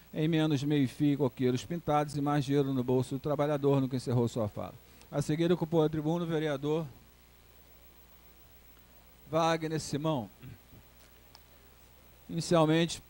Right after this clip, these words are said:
procedeu às saudações de praxe. A seguir, discorreu sobre um caso ocorrido recentemente quando fora procurado por uma família muito pobre que necessitava da internação de um ente querido com urgência em um U T I.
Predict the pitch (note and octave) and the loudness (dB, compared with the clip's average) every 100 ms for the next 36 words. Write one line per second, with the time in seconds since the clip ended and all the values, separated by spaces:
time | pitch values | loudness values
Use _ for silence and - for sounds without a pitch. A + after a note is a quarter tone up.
0 | - E3 D#3+ E3 C#3 C#3 D3 C#3+ - C#3 | -2 2 2 2 2 6 6 6 2 2
1 | C3 B2+ C3+ C3 B2 - B2+ G#2 G2 - | 2 2 0 0 0 -2 -2 -2 -6 -6
2 | C#3+ - D3+ D3+ E3+ D#3+ - D#3+ D3 D#3 | -4 0 2 4 4 4 2 4 6 6
3 | D3 D#3+ C#3+ C3 D3 D#3 C#3+ C#3+ D3+ C3 | 4 0 0 2 4 4 4 2 2 2
4 | D#3 D3 C#3+ C#3 D3 C#3 C#3 D3+ - D3 | 4 4 2 0 -2 -2 0 0 0 -2
5 | C#3 D3+ C#3+ D3+ C#3+ C3 C3 B2+ - B2+ | 0 2 2 0 0 4 4 2 -2 -2
6 | C#3 C3+ B2 B2+ B2+ D3+ F3 - D#3+ E3 | -2 -2 0 0 0 -2 -4 2 4 4
7 | D#3 - - - - - - D#3+ D#3 E3+ | 2 -6 -16 -20 -20 -12 -4 -2 0 -2
8 | - - E3 D#3+ D#3+ D#3 D#3+ D3+ C#3+ - | -2 2 4 4 2 0 0 0 0 -2
9 | D#3+ C#3+ D3 D#3 - C#3+ D3+ D3 E3 C#3+ | -2 2 2 0 0 0 2 0 0 0
10 | C3 D3 D3+ - D3 D3+ D3+ C#3 A#2+ | 2 2 0 0 -2 0 0 0 0